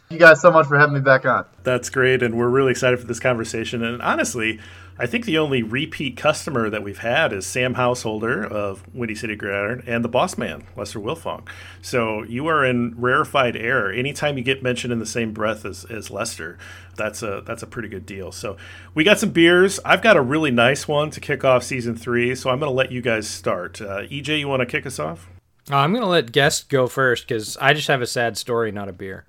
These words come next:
Speaker 1: Oh, uh, that's
Speaker 2: Oh.
Speaker 1: du-, a double sad story. So, uh, I just, I just picked this one up at the store. Um, it's, it's kind of a funky one. Where's my camera? You, can you see it?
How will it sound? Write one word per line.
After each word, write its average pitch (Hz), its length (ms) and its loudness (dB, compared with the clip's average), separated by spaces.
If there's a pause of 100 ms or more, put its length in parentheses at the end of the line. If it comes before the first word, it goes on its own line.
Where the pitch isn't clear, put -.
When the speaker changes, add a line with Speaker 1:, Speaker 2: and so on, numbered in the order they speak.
(360)
Speaker 1:
Oh, 123 200 -6
uh, 101 140 -4
that's 104 260 -8
Speaker 2:
Oh. 101 260 -2
Speaker 1:
du-, 135 220 2
a 123 80 -2
double 147 240 4
sad 98 260 -2
story. 87 380 -6
So, 120 420 0
uh, 117 380 6 (520)
I 139 60 6
just, 180 160 4
I 160 140 6
just 208 180 0
picked 214 140 0
this 202 100 -2
one 196 140 4
up 180 100 4
at 180 80 -6
the 175 60 -2
store. 180 600 2
Um, 131 580 4
it's, - 160 -20
it's 143 180 -6 (160)
kind 180 180 0
of 160 100 0
a 143 40 -10
funky 170 280 0
one. 165 240 0
Where's 139 140 0
my 107 140 -4
camera? 95 400 -8
You, 113 120 -14
can 127 120 -8
you 131 40 -2
see 156 200 -2
it? 175 160 0